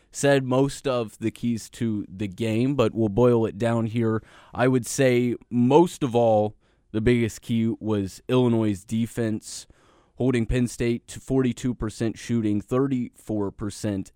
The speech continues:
in the second half. And as we've pointed out earlier, eleven offensive boards, but not a whole lot of second chances from Penn State, only five second chance points.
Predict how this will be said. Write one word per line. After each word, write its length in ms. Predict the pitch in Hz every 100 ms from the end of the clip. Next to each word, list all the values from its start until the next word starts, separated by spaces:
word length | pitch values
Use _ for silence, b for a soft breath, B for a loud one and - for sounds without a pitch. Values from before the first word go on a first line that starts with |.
| 104
in 180 | 107
the 100 | 92
second 440 | 85 - 110 95 -
half. 520 | - 120 120 107 - _ b b -
And 280 | 104 98
as 240 | 85 107 98
we've 140 | 98 - _ _ _
pointed 300 | 131 123 101
out 180 | 101 104
earlier, 340 | 110 107 104 104
eleven 300 | 101 117 107
offensive 640 | 104 110 110 104 98 87
boards, 520 | 104 107 104 92 -
but 240 | - 87 -
not 240 | 101 120
a 40 |
whole 440 | 107 - 120 123 123
lot 240 | 113 120
of 80 | 95
second 400 | - 120 - 80
chances 760 | - 113 110 - 113 113 107 - b b b
from 340 | - 117 107 - -
Penn 260 | 120 110
State, 500 | - - - 107 104
only 180 | 104 98
five 320 | - 98 95
second 300 | - 104 101
chance 320 | 78 104 87 -
points. 640 | - 101 95 - - -